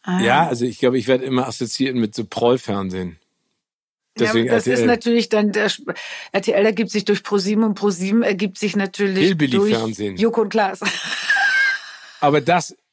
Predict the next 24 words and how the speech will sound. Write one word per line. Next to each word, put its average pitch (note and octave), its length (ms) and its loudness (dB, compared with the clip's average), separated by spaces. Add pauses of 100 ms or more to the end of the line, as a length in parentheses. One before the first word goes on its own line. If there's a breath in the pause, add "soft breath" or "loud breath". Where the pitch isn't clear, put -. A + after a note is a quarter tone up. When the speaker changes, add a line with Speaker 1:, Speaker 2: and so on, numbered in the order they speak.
Speaker 2:
aber D3 200 2
ich, C#3 300 -4
also C3+ 220 2 (500 loud breath)
ich B2 120 -4
bin D#3 140 -2
stolz A#2 360 -2
auf F#2 140 -10
Joko G2 240 -6
und F#2+ 80 -10
Klaas. - 200 -6
Speaker 1:
Nein, A#3+ 180 4
ich G3 140 0
finde D#3+ 220 2
die, D3 120 -4
ich - 140 -4
bin D3 160 0
ja C3 100 -2
großer - 300 -6
Fan, - 200 -8
ich - 100 -8
guck - 200 -4
das A2+ 160 -12
ja - 180 -6
auch. - 160 -18